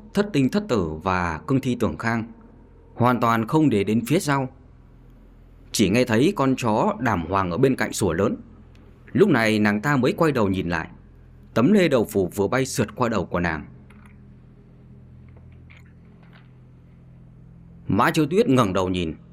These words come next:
chính là cái tên Ngưu Bảo. Trong lòng của nàng bừng bừng tức giận nói: "Chết tiệt thật, ta chưa đi tìm ngươi, ngươi lại tự mình tìm đến chỗ chết. Được, vậy ta sẽ cho ngươi toại nguyện."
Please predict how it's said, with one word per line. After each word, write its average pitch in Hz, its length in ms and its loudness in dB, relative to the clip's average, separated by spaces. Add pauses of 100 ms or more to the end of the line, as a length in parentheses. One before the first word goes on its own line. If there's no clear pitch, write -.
(320)
chính 156 200 2
là 123 120 4
cái 151 120 -4
tên 131 200 4
Ngưu 127 140 4
Bảo. 87 260 -2 (800)
Trong 156 140 2
lòng 131 180 2
của 104 120 2
nàng 98 280 0
bừng 107 180 2
bừng 90 160 0
tức 196 160 0
giận 104 200 -2
nói: 110 300 -2 (1400)
"Chết 143 160 0 (100)
tiệt 139 200 2
thật, 92 140 -4 (680)
ta 170 140 4
chưa 185 160 4
đi 170 100 2
tìm 127 220 2
ngươi, 151 240 -2 (240)
ngươi 147 160 4
lại 127 240 2
tự 151 140 4
mình 95 240 0
tìm 101 200 -2
đến 104 140 0
chỗ 160 120 0
chết. 208 200 2 (600)
Được, 110 260 2 (400)
vậy 107 360 0
ta 135 100 0
sẽ 156 160 0
cho 156 140 0
ngươi 139 180 4
toại 139 220 -2
nguyện." 98 240 -2